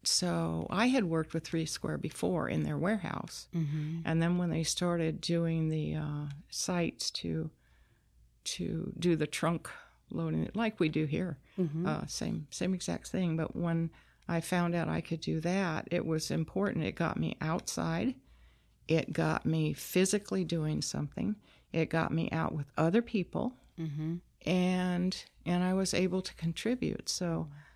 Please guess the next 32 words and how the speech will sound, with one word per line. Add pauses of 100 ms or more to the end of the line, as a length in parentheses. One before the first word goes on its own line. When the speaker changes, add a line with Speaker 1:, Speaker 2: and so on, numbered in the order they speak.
(160)
Speaker 1:
I
did
that
a
lot. (200)
Speaker 2:
Mm-hmm.
Speaker 1:
Um,
I
did
it
several
days
a
week, (280)
met
some
great
people,
found,
uh, (720)
someone
at
Three
Square
that
I
love
to
work
for.
He
was